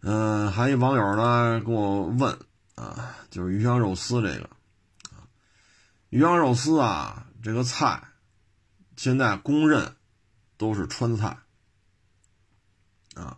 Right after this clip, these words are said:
公认是川菜。但是呢，这个菜系啊，在老的菜谱里边儿啊，明朝、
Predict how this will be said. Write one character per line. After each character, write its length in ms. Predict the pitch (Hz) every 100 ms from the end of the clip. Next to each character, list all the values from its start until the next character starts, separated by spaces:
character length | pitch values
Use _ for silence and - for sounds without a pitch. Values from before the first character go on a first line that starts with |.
| -
公 200 | 113 117
认 140 | 87
是 80 | 67
川 260 | - 104 98
菜。 220 | 98 - _ _ _ - - - - _ _ -
但 160 | 156 151
是 120 | 143
呢， 540 | 131 123 110 92 64 - _ _ _ _ _ _ _ _ _ _ _
这 240 | 123 113
个 840 | 104 98 92 87 78 65 55 50 - - _ _
菜 320 | - 160 123 117
系 280 | - 143
啊， 340 | 92 50 - - _ _ _
在 240 | 123 110 95
老 360 | 101 92 62
的 120 | 98
菜 260 | 117 143 104
谱 220 | 85 90
里 100 | 85
边 100 | 50
儿 140 | 50 - _ _ _ _ _ _ _
啊， 200 | - - - _ _
明 380 | 92 98 120
朝、 360 | 113 78 60